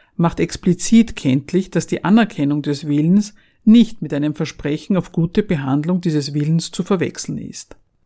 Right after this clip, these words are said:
Man kann einen Menschen entlassen, man kann sein Einkommen streichen, man kann einem Menschen auch noch die Wohnung wegnehmen,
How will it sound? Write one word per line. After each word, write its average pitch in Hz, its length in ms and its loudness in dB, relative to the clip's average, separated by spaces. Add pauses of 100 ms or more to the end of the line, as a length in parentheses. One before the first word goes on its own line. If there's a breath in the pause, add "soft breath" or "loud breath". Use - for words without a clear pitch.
(1080)
Man 175 140 2
kann 196 180 2
einen 175 220 2
Menschen 147 320 -4
entlassen, 208 540 -2
man 165 160 -2
kann 147 180 -4
sein - 180 -10
Einkommen 196 460 -2
streichen, 165 500 -4
man 160 140 -2
kann 160 180 -2
einem 147 240 0
Menschen 151 320 -2
auch 147 140 -4
noch 143 100 -6
die 151 240 -6
Wohnung 185 320 4
wegnehmen, 180 540 -2